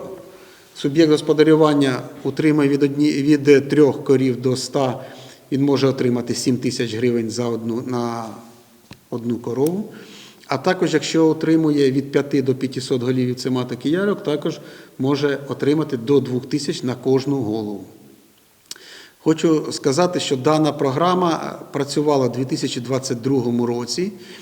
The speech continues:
і вона була доволі таки активна і, е, масова для нашої області. Близько п'ятдесяти семи мільйонів гривень, е, суб'єкти господарювання у дві тисячі двадцять другому році отримали під таку програму. Там були цифри нижче,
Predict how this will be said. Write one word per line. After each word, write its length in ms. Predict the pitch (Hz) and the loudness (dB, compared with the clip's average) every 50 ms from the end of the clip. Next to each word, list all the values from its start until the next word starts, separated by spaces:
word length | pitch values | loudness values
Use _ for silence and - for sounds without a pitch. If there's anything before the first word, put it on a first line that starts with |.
| - - - - | -20 -14 -6 -4
і 60 | 127 | -2
вона 240 | 127 139 151 151 139 | 0 2 2 2 2
була 260 | 135 139 139 143 131 | 2 2 2 2 2
доволі 400 | 127 135 139 139 147 143 139 135 | 4 2 2 4 4 2 2 0
таки 280 | 139 139 139 - 135 | -2 -6 -4 -2 -2
активна 560 | 131 127 - - - 135 131 135 143 151 147 143 - 127 | -2 -2 -4 -4 -2 0 0 0 0 -2 -4 -6 -6 -4
і, 220 | 127 127 127 123 | -4 -2 -2 -4
е, 80 | - - 123 127 123 - - - - - - - - - - - - - - - - - - - - - - - - - - _ _ - | -6 -8 -12 -16 -18 -16 -18 -16 -16 -16 -16 -16 -16 -18 -20 -20 -20 -20 -20 -20 -20 -20 -20 -20 -20 -20 -20 -20 -20 -20 -20 _ _ 2
масова 720 | 127 135 143 139 123 117 - - 151 143 151 156 165 165 - - - 131 | 6 6 6 6 6 4 2 0 0 2 2 0 -2 -4 -8 -10 -6 -2
для 160 | 127 143 135 | 0 2 2
нашої 360 | 139 135 131 - - 139 135 | 2 2 0 2 2 4 4
області. 440 | 156 175 180 185 185 170 - - 147 | 4 4 4 2 2 2 2 -2 -2
Близько 480 | 127 127 131 131 156 160 147 143 143 | -2 -2 2 4 4 4 4 2 -2
п'ятдесяти 480 | 135 - 147 135 - 151 139 - 160 160 | 0 0 -2 0 0 -2 0 0 0 0
семи 320 | - - 143 139 147 147 | 2 2 2 4 4 4
мільйонів 560 | 143 143 139 139 139 139 139 135 135 135 135 123 | 4 4 4 6 6 6 6 6 4 4 2 2
гривень, 480 | 127 151 185 202 190 180 180 165 160 143 | 4 4 4 6 4 4 2 0 -2 -2
е, 320 | 139 139 131 131 127 123 | -2 -2 -2 -4 -4 -6
суб'єкти 420 | 127 - 135 131 135 147 139 143 139 | -6 -6 -6 -2 -2 -2 -2 -2 -4
господарювання 560 | 123 - 147 127 127 131 143 151 165 175 160 | -4 -4 -2 -2 2 2 4 4 2 2 0
у 20 | |
дві 120 | 135 127 127 | 0 -2 -4
тисячі 240 | - 135 - - 127 | -4 -4 -4 -4 -4
двадцять 320 | 123 123 120 - 123 120 | -4 -4 -4 -4 -6 -4
другому 380 | 117 127 131 120 123 127 131 139 | -2 0 0 2 2 2 0 0
році 300 | 165 180 175 - 170 - | 0 -2 -2 -4 -4 2
отримали 580 | - 147 135 - 131 131 147 165 175 170 165 151 | 2 2 2 4 2 2 4 4 4 2 2 0
під 300 | - - - 135 135 - | -2 -4 -6 -6 -6 -6
таку 260 | - 117 - - 147 | -8 -8 -8 -8 -8
програму. 420 | 127 139 127 104 107 107 98 95 - - - - - _ _ - _ _ _ _ _ _ _ _ - - - _ | -4 -4 -6 -6 -6 -10 -14 -16 -18 -20 -20 -20 -20 _ _ -20 _ _ _ _ _ _ _ _ -20 -20 -4 _
Там 200 | - 147 143 135 | 2 2 4 2
були 180 | 139 139 143 | 2 0 0
цифри 340 | 135 - 143 135 139 - 131 | 0 -2 -2 -4 -2 -4 -4
нижче, 480 | 135 165 214 233 214 - - 170 156 | -4 -2 -2 -4 -4 -6 -8 -8 -10